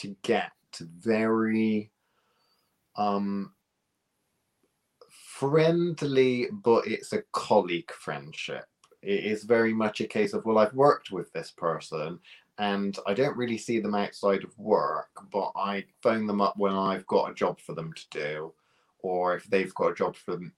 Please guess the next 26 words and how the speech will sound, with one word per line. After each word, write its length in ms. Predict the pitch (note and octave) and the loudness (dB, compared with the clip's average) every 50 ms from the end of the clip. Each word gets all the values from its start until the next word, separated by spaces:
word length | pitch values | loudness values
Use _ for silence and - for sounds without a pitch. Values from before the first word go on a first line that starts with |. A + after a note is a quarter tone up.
| _ - | _ -16
me 400 | - F#2 F#2+ G2+ G#2 G#2 G2+ F#2 | -12 -6 -2 0 2 2 0 0
to 180 | - - - - | -4 -8 -16 -14
do, 480 | - D2+ - B1 C2 C#2 E2 F2 F2 - _ _ _ _ _ _ _ _ _ _ - | -12 -10 -10 -8 -8 -8 -8 -8 -10 -14 _ _ _ _ _ _ _ _ _ _ -2
but 280 | G#2 G2 F#2+ - - | 2 2 2 2 2
it's 180 | G2+ G2+ G2 - | 0 -2 -2 -2
someone 300 | - A2 G#2+ G#2+ G#2 G2+ | -2 -2 0 0 0 0
that 160 | G#2 G#2 G#2 | -2 -2 -2
you 120 | G#2+ G2+ G2 | -4 -2 0
like. 880 | G2+ G2+ G#2+ A2+ A#2+ - C#3+ - - _ _ _ _ - - - _ _ _ _ _ _ _ _ _ _ _ _ _ - | 0 0 2 4 2 2 0 -4 -10 _ _ _ _ -20 -20 -20 _ _ _ _ _ _ _ _ _ _ _ _ _ -4
Therefore, 1080 | G2 G#2+ G#2+ G#2+ G#2 G2+ - - - A2 G#2+ G#2+ G#2 G2+ G2+ G2+ G2+ G2 F#2+ - - _ _ _ _ _ _ _ _ _ _ _ | 0 2 4 4 2 0 -2 -6 -2 2 4 6 6 6 6 6 6 4 2 0 -6 _ _ _ _ _ _ _ _ _ _ _
I'm 180 | G#2+ G#2 G#2 G#2+ | -2 0 0 0
more 240 | G#2+ A2 A2 G#2+ G#2 | 0 0 2 2 2
than 140 | G2+ G2+ G2+ | 2 2 2
willing 280 | G2+ G2 G2 F#2+ F#2+ - | 2 2 2 -2 -4 -8
to 120 | G2 - | -14 -4
do 240 | - G#2 F2 D#2 C2+ | 0 0 2 2 0
it." 180 | C2 C2+ C2+ - _ | -2 -6 -8 -10 _
It's 220 | G2+ G#2+ - - | -6 -6 -4 -4
the 180 | A2 A2+ A2+ A2+ | 0 2 2 2
mates 540 | A2+ A#2+ B2 A#2+ A#2+ A2+ - - - - F2+ | 4 2 2 2 2 0 -4 -10 -12 -12 -8
rates 840 | E2 F#2 F2 E2+ E2+ E2+ - - _ _ _ _ - - - - - - | -4 -2 -2 -2 -4 -6 -10 -14 _ _ _ _ -20 -20 -20 -20 -20 -16
type. 340 | - - F2 E2 D#2+ - _ _ - | -8 -6 -4 -4 -4 -8 _ _ -18
So 160 | - - G2 | -4 0 0
you 160 | G2+ G2+ G2+ | 2 2 0
still 380 | - - - - F3+ E3 D3+ - | -2 -6 0 6 6 8 8 6
charge, 840 | - - - C3 F2 D#2+ D#2 E2+ F2 G#2 A#2+ - - - - - | 4 4 4 4 4 4 0 -2 -2 -2 -4 -6 -8 -12 -12 -12